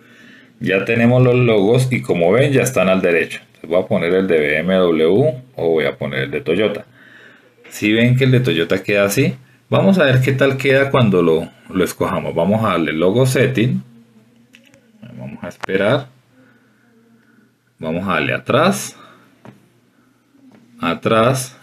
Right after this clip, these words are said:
Y para ver cómo queda en este radio viene una fu-, una función de reset. Oprimimos ahí y luego le damos ok. Lo que va a hacer es reiniciarse el radio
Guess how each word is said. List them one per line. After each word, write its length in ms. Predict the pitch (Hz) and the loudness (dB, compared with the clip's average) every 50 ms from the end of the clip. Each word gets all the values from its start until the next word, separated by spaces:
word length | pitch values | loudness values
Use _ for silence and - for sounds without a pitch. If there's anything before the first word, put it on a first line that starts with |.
| _ _ | _ _
Y 100 | 131 123 | 0 0
para 300 | 127 127 123 120 120 123 | 2 2 0 2 2 2
ver 180 | 135 143 143 - | 2 2 0 0
cómo 320 | - 196 180 185 185 - | 0 0 2 2 0 0
queda 380 | - 160 131 113 113 113 120 120 | -2 0 2 2 2 2 2 2
en 80 | 98 | 2
este 260 | 95 92 - - 131 135 | 0 0 0 -2 -2 0
radio 400 | 135 135 131 117 107 101 95 95 | 2 2 2 4 4 4 4 4
viene 220 | 95 95 95 98 | 2 2 2 2
una 40 | 101 | 0
fu-, 120 | - 117 | -2 -2
una 160 | 110 110 107 | -2 -2 -2
función 400 | 104 - 98 90 87 92 80 82 | 0 -2 -4 -6 -6 -8 -6 -2
de 80 | 82 92 | -2 0
reset. 420 | - 90 87 - - 120 113 117 - - _ _ _ _ _ _ _ _ _ _ _ _ _ _ _ _ _ _ _ _ _ | 0 0 -2 -2 0 -2 -2 -2 -4 -12 _ _ _ _ _ _ _ _ _ _ _ _ _ _ _ _ _ _ _ _ _
Oprimimos 680 | - - - - 80 80 87 90 101 113 123 127 131 135 | -20 -14 -10 -8 -6 -4 -2 -2 0 0 0 0 0 2
ahí 360 | 131 127 131 139 147 147 - - | 2 2 4 2 2 0 0 -2
y 80 | 95 | -2
luego 260 | 85 85 82 80 87 87 | 0 2 2 2 2 2
le 120 | 85 78 | 2 0
damos 340 | 76 76 78 82 80 - 85 | 0 -2 -4 -6 -6 -6 -6
ok. 180 | 82 - - - - - - _ _ _ _ _ _ _ _ _ _ _ _ _ _ _ _ _ _ _ _ _ _ _ _ _ _ _ _ _ - | -8 -6 -8 -8 -10 -10 -12 _ _ _ _ _ _ _ _ _ _ _ _ _ _ _ _ _ _ _ _ _ _ _ _ _ _ _ _ _ -20
Lo 100 | - - | -20 -18
que 140 | - - | -12 -8
va 100 | 87 82 | -4 -4
a 40 | 85 | -4
hacer 220 | 90 104 120 120 120 | -2 0 0 2 2
es 120 | 120 120 | 2 2
reiniciarse 640 | 123 120 117 107 98 87 80 - 92 85 85 85 92 107 | 2 2 2 2 2 0 -2 -2 -2 -2 -2 -2 -2 -4
el 120 | 104 104 | -2 0
radio 480 | 107 117 120 110 101 101 107 127 127 | 0 0 2 2 2 2 2 0 -2